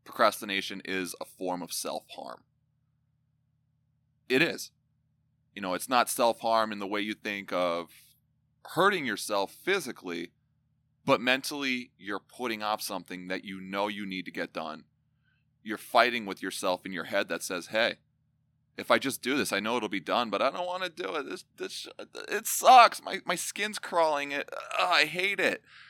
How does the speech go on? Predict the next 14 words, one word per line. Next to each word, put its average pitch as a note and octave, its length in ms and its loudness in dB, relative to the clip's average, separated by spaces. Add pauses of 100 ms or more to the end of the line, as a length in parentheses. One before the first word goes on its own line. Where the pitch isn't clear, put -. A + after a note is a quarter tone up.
(280)
Your C#3 100 -2
fear F3+ 360 -4
sets C#3+ 300 -2
in, A#2+ 120 -4
that A#2 140 4
imposter D#3 580 0
grows, A2+ 840 0
and A#2 120 -10
when B2 100 -6
he B2+ 80 -4
grows, A#2+ 440 0
that G#2+ 140 4
anx-, G#2 300 -4
he - 300 -20